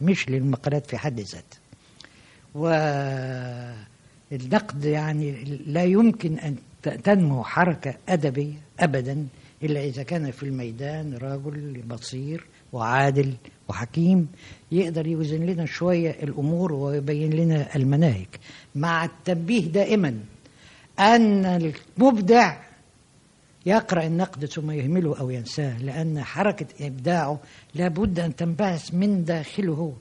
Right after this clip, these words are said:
مكوناته الذاتية وتأثراته الذاتية ونظرته هو للفن، دي اللي هتقوده في الحياة. لكن النقد يقدر يعني زي ما يد-،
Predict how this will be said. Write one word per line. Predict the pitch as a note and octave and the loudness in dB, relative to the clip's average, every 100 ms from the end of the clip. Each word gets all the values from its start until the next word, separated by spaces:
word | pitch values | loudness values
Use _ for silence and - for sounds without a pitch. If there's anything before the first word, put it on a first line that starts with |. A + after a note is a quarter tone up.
| - - - _ | -18 -20 -20 _
مكوناته | D#3 C#3 F#3 F3 F3+ A3+ A3+ | -6 0 2 4 6 4 4
الذاتية | D#3+ D#3+ E3 G3+ F3 B2+ G#2+ | 0 0 2 2 2 -2 -8
وتأثراته | D#3 C#3+ D#3 D3 E3+ E3+ G#3+ E3+ | -8 -8 -10 -8 -2 2 2 2
الذاتية | C#3+ D3 C#3+ F#3 D#3 B2+ - - - | -2 -4 0 0 0 -4 -12 -20 -10
ونظرته | D#3 D3+ B2+ F3 G#3+ F#3 | -4 -2 0 2 2 2
هو | D#3+ F3 | 2 2
للفن، | D3+ C#3 F#3+ G3+ F3+ - - - | 0 0 4 4 2 -4 -16 -2
دي | F#3+ | 2
اللي | G#3+ D#3 | 2 0
هتقوده | C3+ C#3+ - B2+ | -6 -10 -8 -10
في | A#2 | -12
الحياة. | - A#2+ - | -16 -16 -2
لكن | G#3 G#3+ F3+ C#3 | 2 2 0 -4
النقد | E3 F3+ - - - - - | -2 -2 -4 -10 -20 -20 -2
يقدر | F#3 F#3+ E3+ | 0 0 -2
يعني | D3+ E3 E3 | -2 -2 -2
زي | D3+ E3+ D#3+ | -2 -2 0
ما | D#3 | -2
يد-، | D3 C#3+ | -2 -4